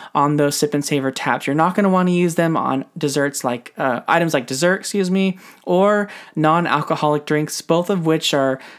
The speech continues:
kind of priced five, six, seven dollars. Um, those are maybe items you wanna spend your money on as an additional item, and then use your Sip and Savor Pass on the more expensive items like the queso birria egg roll, which is over nine dollars,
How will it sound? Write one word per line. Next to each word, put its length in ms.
kind 200
of 120
priced 420
five, 480
six, 520
seven 520
dollars. 600
Um, 300
those 220
are 40
maybe 340
items 360
you 80
wanna 220
spend 440
your 80
money 340
on 420
as 160
an 80
additional 540
item, 480
and 180
then 200
use 260
your 80
Sip 220
and 100
Savor 300
Pass 420
on 300
the 80
more 200
expensive 540
items 340
like 380
the 100
queso 400
birria 400
egg 160
roll, 220
which 140
is 100
over 260
nine 220
dollars, 540